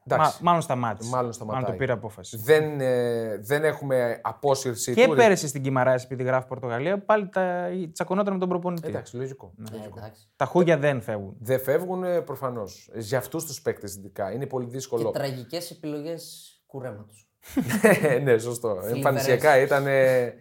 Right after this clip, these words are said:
Speaker 1: ήτανε, νομίζω, η επιτομή του κάγκουρα.
Speaker 3: Τον
Speaker 1: Ο-
Speaker 3: αντικατα-,
Speaker 2: Ναι.
Speaker 3: το
Speaker 2: Ναι.
Speaker 3: μυαλό του, δηλαδή, φαινόταν στα μαλλιά του, νομίζω.
Speaker 1: Και μιας και μιλάμε για μυαλά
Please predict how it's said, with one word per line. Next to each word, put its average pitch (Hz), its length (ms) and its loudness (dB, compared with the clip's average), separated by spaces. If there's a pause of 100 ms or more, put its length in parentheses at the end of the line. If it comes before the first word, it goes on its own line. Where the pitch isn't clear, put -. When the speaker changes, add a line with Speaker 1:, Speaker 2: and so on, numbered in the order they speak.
(180)
Speaker 1:
ήτανε, 151 600 2
νομίζω, 147 300 -6
η 156 40 -2
επιτομή 139 500 -6
του 143 180 -12
κάγκουρα. 104 580 -6
Speaker 3:
Τον 139 80 -8
Speaker 1:
Ο- 151 40 -6
Speaker 3:
αντικατα-, 131 480 2 (300)
Speaker 2:
Ναι. 127 160 -8
Speaker 3:
το 127 60 0
Speaker 2:
Ναι. 151 60 -2
Speaker 3:
μυαλό 170 320 0
του, 196 100 -12
δηλαδή, 156 340 -4
φαινόταν 170 500 -8
στα 139 180 -6
μαλλιά 160 320 0
του, 147 140 -10
νομίζω. 110 340 -16 (380)
Speaker 1:
Και 190 140 6
μιας 254 220 4
και 311 80 -4
μιλάμε 240 380 4
για 190 160 4
μυαλά 131 640 6